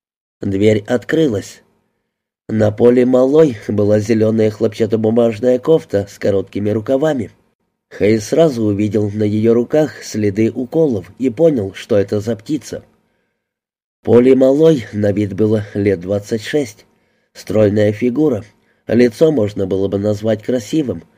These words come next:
но жизнь успела наложить на него свою печать. Зелёные глаза, подвижные и умные. Она покусывала губы и придерживала кофту, накинутую на голое тело.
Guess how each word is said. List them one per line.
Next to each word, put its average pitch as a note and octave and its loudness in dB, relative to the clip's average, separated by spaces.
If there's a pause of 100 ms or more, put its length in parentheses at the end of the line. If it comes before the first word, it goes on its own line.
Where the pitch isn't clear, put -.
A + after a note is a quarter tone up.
(200)
но G2+ 2
жизнь A#2 -2
успела B2 2
наложить A#2+ 0
на G2 -4
него G2 -4
свою F#2+ -6
печать. A#2+ -4 (760)
Зелёные G#2+ 2
глаза, B2 0 (240)
подвижные G2+ -2
и A#2+ -6
умные. A#2+ -4 (1000)
Она G2+ 2
покусывала B2+ 0
губы B2+ 0 (260)
и B2+ -2
придерживала G#2+ -2
кофту, D#3 -2
накинутую G2 -4
на G2+ -2
голое G#2 -2
тело. B2+ -6